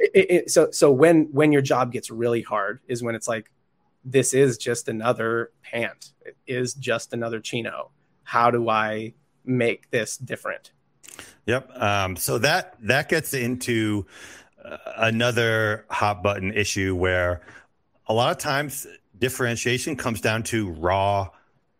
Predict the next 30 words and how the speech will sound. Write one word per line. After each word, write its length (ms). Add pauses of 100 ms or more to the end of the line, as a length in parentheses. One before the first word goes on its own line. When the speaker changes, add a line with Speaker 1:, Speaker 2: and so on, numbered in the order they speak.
Speaker 2:
brand. 580 (500)
Um, 520 (220)
and, 440 (100)
you 140
know, 140
it's 220
like, 240 (640)
you 100
know, 80
Magic 340
Spoon 300
has 580 (180)
a 100
differentiation 760
in 120
terms 200
of, 60
like, 180
technically 640
friggin' 540
low 480 (640)
sugar 440
or 80
whatever, 460
but, 200
like, 220
the 180
brand 540
is 200
so 640